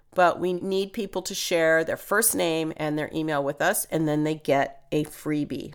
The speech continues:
to download. If you go to our website on toby johnson dot com, on our homepage, we have an essential guide to managing volunteers that has an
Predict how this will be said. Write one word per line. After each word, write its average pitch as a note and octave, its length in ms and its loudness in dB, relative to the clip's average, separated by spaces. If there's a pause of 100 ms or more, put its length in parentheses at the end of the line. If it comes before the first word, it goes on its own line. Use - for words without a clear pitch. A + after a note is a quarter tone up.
(120)
to - 100 -10
download. C#3 520 -2
If - 160 -10
you F3+ 100 -8
go F#3+ 240 6
to F#3+ 300 -2
our D#3 540 6
website E3+ 800 6
on D#3 500 2
toby F#3 280 2
johnson E3+ 380 2
dot D#3 240 4
com, C4+ 380 6 (480)
on E3 200 6
our D#3+ 180 4
homepage, D4 580 4 (320)
we F#3 180 2
have F#3+ 280 8
an E3+ 100 4
essential D#3 480 0
guide D3 500 2
to D3 540 -2
managing D3 480 0
volunteers D3 680 0 (400)
that C#3 180 2
has E3 380 4
an E3 120 0